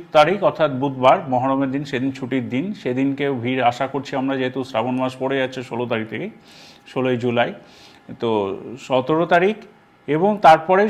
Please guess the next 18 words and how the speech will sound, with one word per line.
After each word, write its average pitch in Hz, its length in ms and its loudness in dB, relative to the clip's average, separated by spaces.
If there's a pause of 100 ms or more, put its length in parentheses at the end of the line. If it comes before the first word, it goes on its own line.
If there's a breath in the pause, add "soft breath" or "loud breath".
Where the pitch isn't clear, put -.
রবিবার 196 480 8
এবং 202 360 6
সোমবার, 143 460 6
আহ, - 840 -4
আমরা 156 280 4
স্পেশাল 175 500 4
ট্রেন 175 260 -2
চালাবো 170 380 6
হাওড়া 151 380 8
থেকে 190 280 0
তারকেশ্বরের 156 760 4
উদ্দেশ্যে। 107 520 -2 (440 loud breath)
এগুলি 160 320 2
প্রত্যেকটা 170 480 0
স্টেশনে 165 440 -4
দাঁড়াতে 143 320 4
দাঁড়াতে 147 340 4
যাবে। 147 240 0